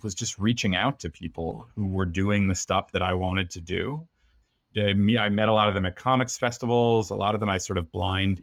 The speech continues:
emailed, and just asking people for advice. I mean, one of the best things about the comics industry, like, the comics industry is the best and the worst in a, in a lot of ways. Like, there's a lot of great things about it and a lot of not so great things about it. One of the absolute best things about it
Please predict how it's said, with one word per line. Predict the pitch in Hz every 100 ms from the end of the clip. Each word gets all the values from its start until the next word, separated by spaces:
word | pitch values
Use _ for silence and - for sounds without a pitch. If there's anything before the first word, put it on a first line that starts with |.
| -
emailed, | 95 98 98 95 92 92 - _ _ _ -
and | 117
just | -
asking | 110 127 - 123 95
people | 107 107
for | 98 110 95
advice. | 85 104 104 -
I | 107
mean, | 113 104 90 _ _
one | 127 180
of |
the | 190 117 -
best | 127 - - _ _
things | 104 95 87 85
about | 90 92 87
the | 85
comics | 92 92 85
industry, | 90 87 - 95 92 -
like, | -
the | -
comics | 160 185 180
industry | 135 - 117
is | 101 92
the | - 85
best | 101 104 -
and | 98
the | 92
worst | 92 95 92 - -
in | 95
a, | 90
in | 95
a | 92
lot | 90 90
of | 82
ways. | 87 85 85 -
Like, | - _
there's | - 98
a |
lot | 95 101 98
of | 95
great | 87 95 -
things | 92 95
about | 92 90
it | 95
and | - -
a |
lot | 110
of | 107
not | 104 107
so | 104
great | 98 95
things | 98 101
about | 95 95
it. | 98 - _ _ _ -
One | 185
of | 175
the |
absolute | 143 135 123 104
best | 120 123 -
things | 101 92
about | 90 92 90
it | 87